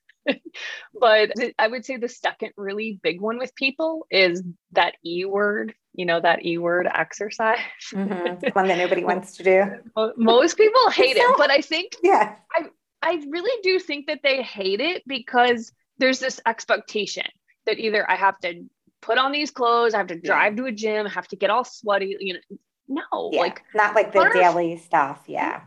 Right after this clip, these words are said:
Speaker 1: Exactly. Hundred fifty minutes of movement a week helps manage diabetes. And that might be like, I don't know, waking up in the morning, walking your dog for ten minutes. And then when you get home, like,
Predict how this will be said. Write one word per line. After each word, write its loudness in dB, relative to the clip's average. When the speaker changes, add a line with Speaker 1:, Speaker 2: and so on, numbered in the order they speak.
Speaker 1:
Exactly. 0
Hundred 2
fifty 2
minutes 0
of 2
movement 0
a 2
week -4
helps 0
manage 0
diabetes. -6
And 4
that 4
might 0
be -4
like, 2
I -6
don't -4
know, -2
waking 0
up 0
in -4
the -8
morning, -4
walking 0
your -4
dog 0
for -6
ten -4
minutes. -2
And -2
then 0
when 2
you 2
get 0
home, 0
like, 2